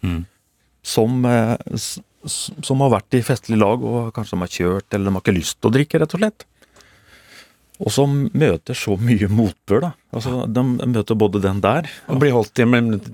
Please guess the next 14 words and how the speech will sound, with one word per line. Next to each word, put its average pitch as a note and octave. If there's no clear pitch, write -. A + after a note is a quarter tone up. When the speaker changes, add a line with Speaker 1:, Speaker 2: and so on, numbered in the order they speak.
Speaker 1:
liksom, A2+
Speaker 2:
Ja. A2
Jeg -
blir B2+
fri- -
Speaker 1:
tvinger. A2
Speaker 2:
Ja, C3
eller C#3+
f-, -
ja, B2
eller B2+
fryse. A2
Det -
blir C#3